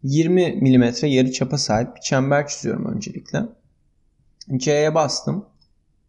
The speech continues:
Yirmi milimetre yarı çapa sahip, yani kırk milimetrelik bir çember çizdim.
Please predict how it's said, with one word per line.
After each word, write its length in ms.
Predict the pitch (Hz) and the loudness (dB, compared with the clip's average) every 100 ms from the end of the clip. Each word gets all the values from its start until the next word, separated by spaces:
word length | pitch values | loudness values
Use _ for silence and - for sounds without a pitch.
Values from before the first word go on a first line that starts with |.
| _ _ _ _ _ _ _ _ _ _ _ _ _ _ _ _ _ _ _ _ _ _ _ - _ _ - | _ _ _ _ _ _ _ _ _ _ _ _ _ _ _ _ _ _ _ _ _ _ _ -20 _ _ -2
Yirmi 280 | 165 170 160 | 0 0 2
milimetre 760 | 127 113 110 - 139 143 - - | 4 4 0 -4 -6 -4 -6 -2
yarı 200 | 127 123 | -2 -2
çapa 280 | - - 120 | -6 -6 -8
sahip, 380 | 123 - - | -6 -6 -6
yani 200 | 117 123 - | -6 -6 -4
kırk 280 | - 147 120 | -6 -4 -4
milimetrelik 640 | 113 113 - 139 160 - | -4 -4 -6 -6 -6 -10
bir 40 | |
çember 460 | - 123 120 117 113 | -4 -2 -2 -4 -6
çizdim. 540 | - - - 117 - | -12 -10 -8 -10 -12